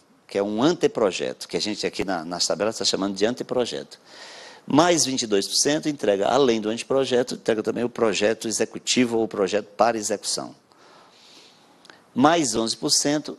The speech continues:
além disso, faz também a coordenação dos projetos complementares. Mais dois por cento faz a autoria dos projetos complementares. Mais oito por cento, além disso, faz também a fiscalização ou direção de obras.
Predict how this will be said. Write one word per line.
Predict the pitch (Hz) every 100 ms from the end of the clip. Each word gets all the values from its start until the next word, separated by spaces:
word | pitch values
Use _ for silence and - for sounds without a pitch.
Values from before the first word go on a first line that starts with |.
| -
além | 135 135 147 143
disso, | 120 143 -
faz | 127 123
também | 127 107 123
a |
coordenação | - 127 127 120 107 123
dos | 127 120
projetos | - 101 104 120
complementares. | - 120 120 127 123 - 69 - - - - _ _
Mais | 123 123 135 120
dois | 104 101
por | -
cento | - 131 139 -
faz | 110 110
a |
autoria | 110 110 107 107 139 143
dos | 131 -
projetos | 110 101 98
complementares. | 117 123 123 127 127 127 131 - - - - - -
Mais | 139 151 165 170 135
oito | 135 -
por | 135
cento, | - 123 127
além | 110 110 139
disso, | 123 127 143 -
faz | 113
também | - 104 113
a |
fiscalização | - - 101 95 95 107 110 -
ou | 131
direção | 117 107 98 - 101
de | 101 127
obras. | 127 139 151 -